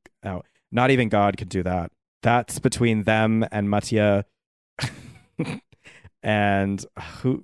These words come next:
who fucking knows? Keisha. I don't know who is holding it all back or what or why, but what I want for the Sugar Babes is a full lineup revolving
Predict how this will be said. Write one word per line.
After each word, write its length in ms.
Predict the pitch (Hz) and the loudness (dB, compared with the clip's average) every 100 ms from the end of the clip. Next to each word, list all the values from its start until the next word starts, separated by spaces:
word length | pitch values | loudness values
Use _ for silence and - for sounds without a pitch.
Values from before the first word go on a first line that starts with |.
| - | -10
who 240 | 104 147 | -2 0
fucking 340 | 147 120 107 95 | 0 -2 -2 -2
knows? 380 | 98 95 90 | 0 2 0
Keisha. 580 | - - 113 - 110 107 | -6 -6 -6 0 2 2
I 100 | 113 | 2
don't 100 | 131 | 2
know 140 | 139 127 | 4 2
who 320 | 127 123 123 | 4 4 4
is 220 | 104 98 | 2 -2
holding 280 | 107 107 107 | -2 -2 -2
it 140 | 104 | 0
all 140 | 101 98 | 0 0
back 340 | 95 95 98 | -2 -4 -6
or 160 | - 95 | -4 -4
what 340 | 95 98 95 - | -2 -2 -4 -8
or 120 | 98 | -8
why, 440 | 90 98 92 95 95 | -4 -4 -2 -4 -4
but 300 | - 85 - _ _ _ _ | -4 -6 -8 _ _ _ _
what 180 | 123 120 | 2 4
I 160 | 123 160 | 4 4
want 420 | 185 196 - - | 4 2 0 -6
for 160 | - | -2
the 80 | 185 | -2
Sugar 240 | - 185 180 | 0 0 2
Babes 420 | 180 175 160 - - | 4 2 0 -10 -6
is 420 | 127 123 120 117 - _ _ - | 2 4 6 2 -4 _ _ -4
a 360 | 117 107 104 104 - _ _ - | -2 0 -2 -4 -10 _ _ 2
full 460 | 127 131 139 147 _ _ 110 | 4 6 4 0 _ _ -4
lineup 440 | 110 110 110 107 - _ _ _ | -2 0 0 -2 -6 _ _ _
revolving 840 | 110 101 110 113 120 120 123 123 | -6 0 2 2 2 0 -2 -6